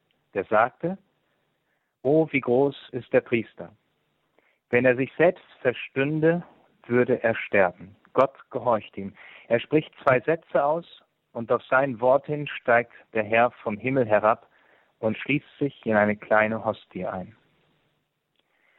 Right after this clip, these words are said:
In diesen einfachen und tiefen Worten kommt treffend zum Ausdruck, was Anteilnahme am Priestertum Jesu Christi bedeutet. Dies hat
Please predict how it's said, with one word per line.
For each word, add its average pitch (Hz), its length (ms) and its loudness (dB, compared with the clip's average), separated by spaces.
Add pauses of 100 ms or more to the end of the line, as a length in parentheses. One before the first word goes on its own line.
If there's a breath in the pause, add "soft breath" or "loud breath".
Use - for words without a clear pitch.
(120)
In 110 100 -2
diesen 160 220 4
einfachen 175 580 0
und 143 220 -2
tiefen 151 380 -8
Worten 113 500 0 (320 soft breath)
kommt 110 400 -4
treffend 139 420 -2 (120)
zum 110 240 -6
Ausdruck, 113 580 -2 (580)
was 107 140 0 (160)
Anteilnahme 123 1000 0 (140)
am 107 220 -4
Priestertum 117 840 -6
Jesu 110 320 -2
Christi - 400 -6
bedeutet. 107 500 0 (1400)
Dies 143 140 0
hat 156 180 2